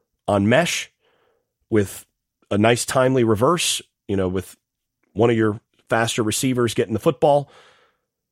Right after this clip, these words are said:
with some quarterback, uh, quarterback run game,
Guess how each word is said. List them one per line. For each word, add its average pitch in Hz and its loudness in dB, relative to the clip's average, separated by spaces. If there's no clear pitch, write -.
with - 0
some 107 -2
quarterback, 156 0
uh, 101 2
quarterback 135 2
run 135 4
game, 151 0